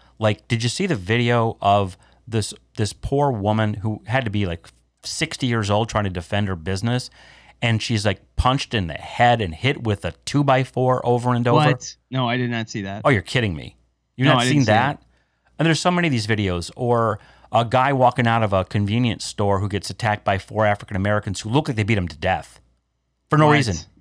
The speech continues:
Speaker 1: They just jumped him. Um, and, I mean, I could share a hundred of these videos that I have not sought out.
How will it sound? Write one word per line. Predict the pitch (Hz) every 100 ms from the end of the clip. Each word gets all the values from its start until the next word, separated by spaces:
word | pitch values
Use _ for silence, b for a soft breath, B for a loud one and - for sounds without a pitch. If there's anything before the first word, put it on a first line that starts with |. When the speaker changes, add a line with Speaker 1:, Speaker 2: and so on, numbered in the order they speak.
| _
Speaker 1:
They | - 131
just | 135 107
jumped | 110 123 -
him. | - - _ _ _ _ _ _ _ b b b b 131
Um, | 127 120 117 -
and, | 143 135 -
I | 156
mean, | 160 -
I | 143
could | 135
share | - - 123
a | 90
hundred | 120 135 101
of |
these | 95 95
videos | 98 98 90 -
that | 110
I | 127
have | 117
not | 123 -
sought | - 120 110
out. | 110 95